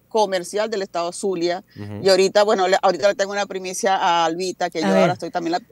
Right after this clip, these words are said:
Speaker 1: a ver, la primera piloto comercial del Zulia, pero con
Speaker 3: Ajá.
Speaker 1: licencia americana también de los
Speaker 3: Ah,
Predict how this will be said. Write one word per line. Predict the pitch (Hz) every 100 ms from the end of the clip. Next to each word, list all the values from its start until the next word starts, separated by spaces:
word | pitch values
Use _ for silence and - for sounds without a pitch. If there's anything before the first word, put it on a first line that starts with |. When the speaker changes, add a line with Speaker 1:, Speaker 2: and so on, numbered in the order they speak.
| _ _ -
Speaker 1:
a | 165
ver, | 185
la | 185
primera | 175 170 180
piloto | 185 180 175 185
comercial | 175 170 165 180 180
del | 185
Zulia, | - 220 196 180 185 -
pero | 185 175
con | 175
Speaker 3:
Ajá. | 165
Speaker 1:
licencia | 175 160 165
americana | 165 170 - 175 175
también | 175 180 185 185
de |
los | 254
Speaker 3:
Ah, | 262 269 269